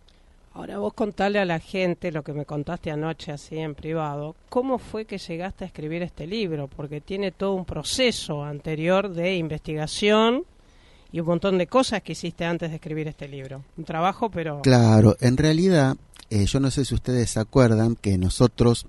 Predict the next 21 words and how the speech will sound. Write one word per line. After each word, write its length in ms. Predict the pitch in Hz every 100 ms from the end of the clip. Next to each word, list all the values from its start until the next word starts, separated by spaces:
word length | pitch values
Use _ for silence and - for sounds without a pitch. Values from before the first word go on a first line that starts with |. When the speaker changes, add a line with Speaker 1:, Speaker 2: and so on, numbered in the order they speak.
| -
Speaker 2:
las 200 | 104 87
personas 420 | 101 95 110 104
que 140 | - 98
contamos 840 | 104 101 - 117 110 104 101 -
una 180 | 110 107
determinada 720 | 107 104 101 110 120 117 113
edad, 240 | 131 123 - - - - _ _
eh, 500 | 117 113 107 110 110 113
estudiábamos 840 | 117 - 135 143 143 143 147 139
en 80 | 110
la 80 | 107
secundaria 640 | 110 131 135 131 127 135
con 280 | 156 - 104
el 100 | 107
libro 240 | 110 123 120
de 80 |
historia 540 | 110 - 139 135 147 139
de 140 | 117
José 300 | 110 101 -
Cosmel 380 | 113 98 110 113
Ibáñez. 540 | 110 120 98 85 78